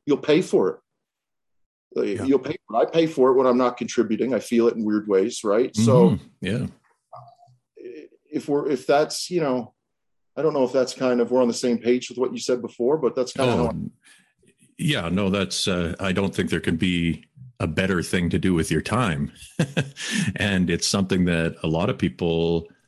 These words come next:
Speaker 2: I think, get either too busy, uh, doing, you know, they get kind of pigeonholed in their, whatever their life is with family and kids, and they don't, uh, or, uh,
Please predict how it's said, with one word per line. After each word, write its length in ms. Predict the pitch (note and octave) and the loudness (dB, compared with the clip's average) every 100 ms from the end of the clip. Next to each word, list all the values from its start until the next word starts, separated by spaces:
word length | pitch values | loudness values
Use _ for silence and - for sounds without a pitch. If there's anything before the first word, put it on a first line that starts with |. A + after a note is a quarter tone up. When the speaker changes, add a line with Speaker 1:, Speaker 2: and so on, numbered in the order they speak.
| - | -8
Speaker 2:
I 80 | |
think, 380 | F2+ F#2+ E2 - - - F2+ | -4 -2 -4 -8 -14 -10 -4
get 440 | - - - - - | -2 -2 -6 -10 -2
either 240 | F#2 E2+ | 0 0
too 260 | E2+ B2+ A#2+ | 0 0 2
busy, 560 | G2+ G#2 G2+ G#2 F#2+ - _ _ _ _ _ - | 2 0 0 0 -2 -6 _ _ _ _ _ -6
uh, 240 | F2 E2 | -2 0
doing, 400 | D#2 G2 G2 F2+ | 0 2 4 4
you 160 | F#2+ F#2 | 2 2
know, 100 | E2+ | 0
they 100 | E2 | 0
get 220 | E2+ - | -2 -4
kind 180 | F#2 E2+ | -4 -4
of 80 | |
pigeonholed 580 | - G2+ F#2+ F2+ F#2 E2+ | -2 -2 -2 0 0 0
in 100 | D#2+ | 0
their, 400 | D#2+ D#2 D#2 D#2 - | 0 0 -2 -6 -10
whatever 400 | E2 F2 F#2 F#2 | -4 -2 0 0
their 180 | E2+ E2 | -2 -2
life 300 | E2 E2+ - | -2 -2 -2
is 400 | E2 E2+ - - | -2 -2 -4 -6
with 120 | D2+ | -6
family 420 | - E2 E2 D#2+ | -4 -2 0 2
and 180 | D#2 D#2 | 0 -2
kids, 300 | - F2+ E2 | -4 -4 -2
and 80 | E2 | 0
they 80 | D#2 | 0
don't, 340 | D#2+ D2+ - | 0 -2 -4
uh, 260 | E2+ D#2 D2+ - _ _ _ | -4 -4 -6 -10 _ _ _
or, 300 | - D#2 D2+ | -8 -4 -4
uh, 160 | D2+ | -6